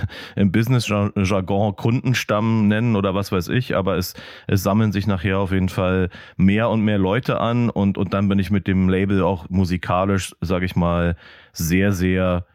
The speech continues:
sehr nischenspezifisch und die, die Chance, dass jemand, der sich bei mir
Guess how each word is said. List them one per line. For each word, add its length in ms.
sehr 360
nischenspezifisch 1200
und 300
die, 320
die 180
Chance, 460
dass 140
jemand, 460
der 100
sich 200
bei 100
mir 380